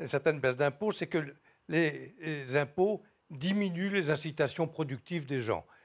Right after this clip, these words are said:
Mais c'est moins vrai pour la taxe d'habitation. Euh, la taxe d'habitation est peut-être un des impôts les plus justifiés parce qu'il correspond, euh, à des services très concrets rendus par une municipalité.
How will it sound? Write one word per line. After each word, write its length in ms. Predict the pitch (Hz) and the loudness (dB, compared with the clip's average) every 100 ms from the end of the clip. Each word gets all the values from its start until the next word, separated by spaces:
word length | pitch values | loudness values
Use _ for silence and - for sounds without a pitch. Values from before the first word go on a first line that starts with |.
| - _ _ | -20 _ _
Mais 260 | 160 165 165 | 4 4 2
c'est 160 | - 185 | 2 4
moins 220 | 180 202 | 8 8
vrai 260 | 160 226 233 | 8 6 6
pour 120 | 175 | 6
la 80 | 151 | 6
taxe 240 | 180 139 | 4 4
d'habitation. 680 | 151 135 139 151 - 139 87 - _ - | 4 2 2 2 4 2 2 -8 _ -2
Euh, 720 | 147 135 135 135 143 156 165 | 0 0 -2 -4 -6 -10 0
la 100 | 175 | 2
taxe 160 | 190 190 | 2 2
d'habitation 460 | 185 165 175 226 196 | 0 2 0 4 2
est 60 | |
peut-être 340 | 147 185 180 - | 2 0 0 2
un 180 | 156 180 | 4 4
des 220 | 170 151 | 4 2
impôts 280 | 160 156 170 | 0 0 -2
les 80 | 156 | -2
plus 160 | 160 | -4
justifiés 440 | 143 - 160 190 214 | -8 -8 -8 -6 -4
parce 180 | 160 | -2
qu'il 140 | - 151 | -2 -2
correspond, 560 | 160 147 131 - 190 - - _ _ | 0 0 0 2 2 0 -14 _ _
euh, 260 | - 139 147 165 | 4 4 4 2
à 240 | 165 147 143 | 4 4 4
des 340 | 127 135 123 _ _ | 2 0 0 _ _
services 600 | - 151 120 117 160 - | -2 0 0 0 -2 -2
très 220 | - 135 | -6 -6
concrets 580 | - 139 110 135 196 160 - _ | -4 -4 -2 2 4 4 -4 _
rendus 460 | 139 117 131 123 165 | -2 2 0 0 0
par 280 | 156 120 131 | 2 2 2
une 160 | 123 | -2
municipalité. 960 | 120 131 135 - 139 127 107 - 95 | -4 -4 -4 -6 -4 -4 -4 -6 -8